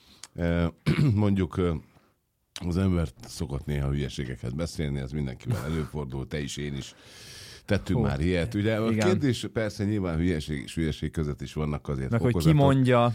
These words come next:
Speaker 2: igen,
Speaker 1: Igen,
Speaker 2: igen.
Speaker 1: még ki mondja, mikor mondja, hol mondja, de a nagy kérdés, hogy kihez jut el.
Speaker 2: Igen.
Speaker 1: Hát tegnap sikerült egy olyat mondani, ami mindenkihez eljutott, nem csak Magyarországon, hanem külföldön is.
Speaker 2: Így van.
Speaker 1: És hát ilyenkor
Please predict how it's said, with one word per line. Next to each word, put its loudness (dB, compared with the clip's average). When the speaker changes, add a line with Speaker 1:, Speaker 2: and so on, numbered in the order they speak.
Speaker 2:
igen, 2
Speaker 1:
Igen, -
Speaker 2:
igen. 6
Speaker 1:
még 2
ki -2
mondja, 2
mikor 2
mondja, 2
hol -2
mondja, 4
de 2
a 2
nagy 0
kérdés, 0
hogy -6
kihez -2
jut -6
el. -4
Speaker 2:
Igen. 0
Speaker 1:
Hát 2
tegnap 2
sikerült 0
egy -2
olyat 0
mondani, -2
ami -6
mindenkihez 2
eljutott, 0
nem 0
csak -12
Magyarországon, -4
hanem -2
külföldön 0
is. -6
Speaker 2:
Így -2
van. 0
Speaker 1:
És 0
hát -2
ilyenkor 0